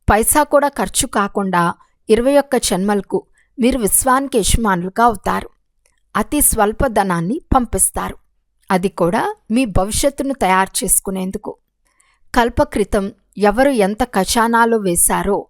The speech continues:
ఇప్పుడు కూడా అంత వేస్తారు. ఎక్కువ వేయలేరు, తక్కువ వేయలేరు. బుద్ధిలో ఈ జ్ఞానం ఉంది కనుక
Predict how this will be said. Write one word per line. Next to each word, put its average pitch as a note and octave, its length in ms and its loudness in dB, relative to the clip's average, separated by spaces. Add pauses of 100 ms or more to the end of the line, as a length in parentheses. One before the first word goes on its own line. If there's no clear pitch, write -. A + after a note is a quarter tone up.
(340)
ఇప్పుడు G3 300 2
కూడా G#3 460 0 (440)
అంత B3+ 220 0
వేస్తారు. F#3 640 -2 (680)
ఎక్కువ A3 240 0
వేయలేరు, B3+ 520 2 (420)
తక్కువ G#3 320 2
వేయలేరు. G#3 520 0 (640)
బుద్ధిలో F#3 560 0 (160)
ఈ B3+ 120 0
జ్ఞానం G3 440 -2
ఉంది E3+ 340 -6 (440)
కనుక E3+ 320 -2